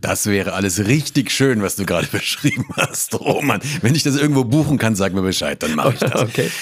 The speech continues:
Speaker 1: Ja, ein paar Worte über mich. Mein Name ist Peter Brandl, das hast du schon gesagt. Ich lebe in Berlin und Los Angeles, das hattest du auch schon gesagt. Und ich habe tatsächlich ein paar verschiedene Berufe. Ich berate Unternehmen, ich bin Keynote-Speaker, ich war sehr, sehr lange, fast dreißig Jahre inzwischen,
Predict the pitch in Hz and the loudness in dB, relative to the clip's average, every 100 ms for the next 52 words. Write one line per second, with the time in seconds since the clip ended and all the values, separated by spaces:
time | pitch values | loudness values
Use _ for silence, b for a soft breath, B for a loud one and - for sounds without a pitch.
0 | B - 90 98 113 123 135 117 104 73 | B -2 0 0 0 0 0 0 0 -2
1 | 71 92 90 90 - 92 90 117 147 120 | -2 -2 0 0 0 -2 0 0 2 0
2 | 113 - 98 92 82 101 - - - 104 | -4 -2 0 0 2 0 -2 -6 0 0
3 | - 95 110 120 104 95 85 85 85 82 | 2 2 2 2 0 0 0 0 0 -2
4 | 78 120 127 120 - - 98 - 87 98 | 0 0 2 -2 -2 -2 -2 -2 -2 -2
5 | 107 98 87 90 B B B B 123 147 | 0 0 0 -2 B B B B 2 2
6 | 139 - 123 - 113 104 87 95 - - | 0 -2 -2 0 0 0 0 0 -2 -2
7 | 90 85 85 71 - 78 67 - 62 - | 0 0 2 2 0 -2 -4 -4 -6 -6
8 | - - - B B B - 76 73 82 | -6 -4 -6 B B B -2 0 -2 0
9 | 92 92 95 120 127 95 - 90 87 85 | 0 2 4 4 2 0 -2 0 0 -2
10 | - 123 113 - - 104 - 95 - - | 2 4 4 0 0 0 0 -2 -4 -8
11 | - 82 85 85 90 117 123 110 98 95 | -6 -4 -2 0 2 2 0 0 0 0
12 | 85 110 - - 87 95 90 95 92 92 | -2 -2 -4 -2 -2 -2 -2 -2 -2 -2
13 | 85 87 - 87 | -2 -2 0 -2